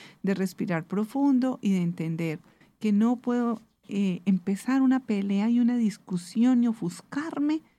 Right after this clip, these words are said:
cuando es un cerebro que está hablando, que está enfermo. Que va a repetir diez veces lo mismo, o que va a inventar historias, o que va a contar lo que no es, y yo me voy a fu-,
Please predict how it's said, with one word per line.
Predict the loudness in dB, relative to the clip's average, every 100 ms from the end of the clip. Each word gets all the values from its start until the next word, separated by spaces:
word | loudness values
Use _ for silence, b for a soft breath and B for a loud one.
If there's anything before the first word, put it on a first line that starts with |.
| b b b b
cuando | -2 2 4 4 2 0 -2
es | -2 0
un | 0
cerebro | 0 0 0 0 -2 -2
que | -6
está | -4 -2
hablando, | 0 0 0 0
que | -4
está | -6 -6
enfermo. | -6 -10 -14 _ _ _ _ _ _ _ 0
Que |
va | 2
a | 2
repetir | 0 -2 0 0 0 -4
diez | -2 0 0
veces | 0 0 0
lo | 0
mismo, | 0 2 2 2 2
o | 2 -2
que | 0
va | 0
a |
inventar | 2 2 0 0 -2
historias, | -4 -2 -2 0 0 -2 -4
o | -4
que | -2
va | -2
a | 0
contar | 0 0 0
lo | -2
que | -2
no | -2 0
es, | 0 -2 -4 -14 B B B B
y | 0
yo | 2
me | 2 2
voy | 2
a | 0
fu-, | -4